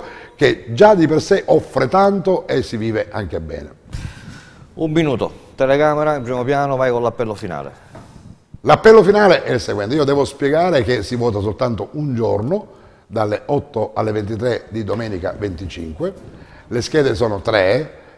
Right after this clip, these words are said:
Speaker 1: la televisione non parla della scheda per le regionali, la scheda per le regionali è la scheda verde, bisogna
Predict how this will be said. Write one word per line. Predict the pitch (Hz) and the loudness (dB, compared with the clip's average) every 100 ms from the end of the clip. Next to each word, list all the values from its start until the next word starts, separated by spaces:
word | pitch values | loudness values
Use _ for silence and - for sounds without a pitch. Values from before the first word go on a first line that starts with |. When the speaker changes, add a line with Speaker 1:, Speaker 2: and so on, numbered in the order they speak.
| - | -10
Speaker 1:
la | 98 | -8
televisione | 104 101 117 | -6 -4 -4
non | 107 117 101 | -4 -6 0
parla | 120 110 98 | 2 2 0
della | 98 95 | -2 -2
scheda | 90 - 98 | -4 -2 -2
per | 90 | -2
le | 92 | -4
regionali, | 87 85 87 78 69 - - - - | -4 -6 -10 -12 -14 -18 -20 -20 -10
la | 107 | -4
scheda | - 165 | 2 4
per | 131 | 4
le | 147 | 2
regionali | 165 175 208 180 | 2 2 2 4
è | |
la | 143 | 2
scheda | 135 185 170 127 | 0 0 0 0
verde, | 127 135 101 80 85 80 - - _ _ _ _ | 2 4 4 0 -6 -6 -6 -16 _ _ _ _
bisogna | - 123 143 131 123 | -8 -4 -2 -2 -2